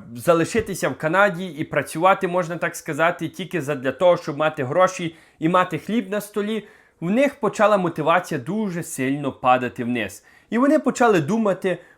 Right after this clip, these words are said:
можливо, пройде, бо цей канадський фермер старший, можливо, ми зробимо, почнемо дурака валяти,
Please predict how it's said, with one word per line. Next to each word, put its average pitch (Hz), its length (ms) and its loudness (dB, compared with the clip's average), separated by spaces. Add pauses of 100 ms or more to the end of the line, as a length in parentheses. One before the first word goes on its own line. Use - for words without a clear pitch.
можливо, 247 520 4
пройде, 165 560 4
бо 185 160 -2
цей 185 180 -4
канадський 180 480 -2
фермер 147 480 0
старший, 240 640 8
можливо, 196 380 0
ми 190 180 2 (260)
зробимо, 180 560 4
почнемо 175 480 -2
дурака 233 460 4
валяти, 214 560 4